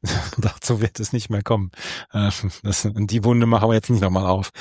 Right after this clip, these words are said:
Das war's mit der heutigen Ausgabe von Chip and Charge, dem Tennis Talk. Wir hoffen, das hat euch gefallen. Wie wir am Anfang erklärt haben, gibt es morgen keinen Podcast, dafür wieder am Sonntag, beziehungsweise für euch am Montagmorgen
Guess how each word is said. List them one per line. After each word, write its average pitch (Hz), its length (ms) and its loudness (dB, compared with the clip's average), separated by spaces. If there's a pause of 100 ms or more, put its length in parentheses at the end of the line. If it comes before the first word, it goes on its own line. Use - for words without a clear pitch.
(680)
Das 131 300 2
war's 139 340 6
mit 127 140 2
der 110 140 4
heutigen 117 300 2
Ausgabe 101 540 2
von 107 480 0
Chip 120 180 0
and 110 120 2
Charge, 107 240 0
dem 107 140 0
Tennis 101 280 0
Talk. 90 240 -2
Wir 95 80 4
hoffen, 104 180 4
das 107 180 2
hat 107 200 2
euch 117 120 -4
gefallen. 98 460 0
Wie 156 140 2
wir 175 120 6
am 113 60 2
Anfang 147 300 4
erklärt 131 440 4
haben, 90 300 0
gibt - 200 -4
es 101 100 -2
morgen 107 300 4
keinen 117 240 2
Podcast, 120 340 -2
dafür 110 240 2
wieder 110 140 4
am 117 160 4
Sonntag, 107 480 4
beziehungsweise 95 520 0
für 98 140 0
euch 98 160 2
am 98 80 2
Montagmorgen 104 720 2